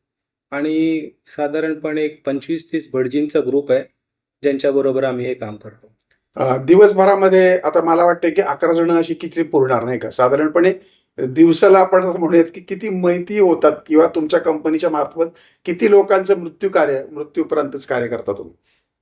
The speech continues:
Speaker 1: आम्ही महिन्याभरामध्ये साधारण दोनशे ते अडीचशे लोकांना ही सेवा पुरवतो,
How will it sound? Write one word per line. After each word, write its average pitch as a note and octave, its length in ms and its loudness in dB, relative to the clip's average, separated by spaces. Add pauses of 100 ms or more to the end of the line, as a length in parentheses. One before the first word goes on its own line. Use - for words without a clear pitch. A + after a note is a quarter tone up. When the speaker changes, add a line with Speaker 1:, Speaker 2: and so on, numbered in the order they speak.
(220)
Speaker 1:
आम्ही G3+ 420 0
महिन्याभरामध्ये F#3+ 1000 0
साधारण F3 560 -2
दोनशे D3 420 -4
ते E3+ 120 -6
अडीचशे D3 420 -2
लोकांना D3 360 -6
ही D3 100 -6
सेवा B2 240 -4
पुरवतो, A#2 640 -10